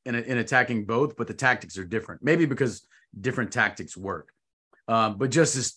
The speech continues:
you know, two dudes here, what I would say is, um,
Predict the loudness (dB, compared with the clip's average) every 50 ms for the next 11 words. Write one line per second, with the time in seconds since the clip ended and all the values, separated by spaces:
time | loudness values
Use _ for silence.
0 | _ -6 -2 0 2 2 2 0 -2 -6 -2 2 2 2 2 2 2 2 2 0
1 | -2 -2 -2 -2 -2 -2 -2 -4 -6 -4 0 2 4 4 4 4 2 0 -2 -2
2 | 0 2 2 2 0 0 -2 -2 -4 -6 -8 -10 -16 _ _ _ _ _ _ _
3 | _ _ _ _ _ _ _ _ _ -4 -2 -2 0 0 -2 -2 -4 -6 -8 -10
4 | -12